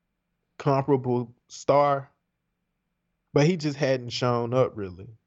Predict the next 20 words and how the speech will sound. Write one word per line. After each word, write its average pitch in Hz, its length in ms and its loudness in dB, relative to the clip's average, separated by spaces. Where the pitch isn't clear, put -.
'cause 127 180 2
he 160 120 4
hadn't 139 260 0
just, 120 160 -14
he 156 200 4
hadn't 151 220 0
had 135 160 0
the 131 60 -10
talent 156 340 -2
around 110 280 -6
him. 95 60 -8
I 110 60 -6
mean, 117 140 -8
you 123 60 -14
got 117 160 2
an - 100 -2
aging 135 420 2
Dirk. 120 480 0
<laughs> - 40 -20
So, 104 540 0